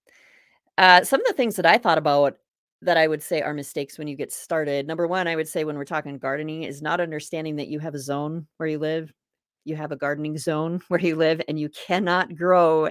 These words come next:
everything you want where you live just 'cause you wanna put it in the ground. Um,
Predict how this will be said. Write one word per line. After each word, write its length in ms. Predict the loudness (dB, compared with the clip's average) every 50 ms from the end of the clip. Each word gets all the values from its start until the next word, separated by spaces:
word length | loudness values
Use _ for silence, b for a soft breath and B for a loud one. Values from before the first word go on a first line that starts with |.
| _ _
everything 640 | 2 2 2 2 -4 -4 -4 -6 -2 _ -2 -2 0
you 200 | -2 -2 -4 -2
want 640 | 0 0 2 4 4 2 2 0 -4 -8 _ -20 b b b b b b b b b b b _ _ _ _ _ -4
where 200 | 0 2 2 2 2
you 220 | 0 -4 -6 -4
live 360 | 0 2 2 2 2 0 0
just 200 | -2 -4 -4 -2
'cause 180 | -2 -4 -2 -2
you 80 | -2
wanna 220 | -2 0 -2 -2 -4
put 180 | -4 -4 -4
it 100 | -4 -4
in 100 | -6 -6
the 80 | -10 -10
ground. 560 | -2 0 0 2 2 0 -2 -6 -8 -12 -14 _ _ _ _
Um, 480 | -10 -10 -8 -8 -8 -10 -10 -14 -16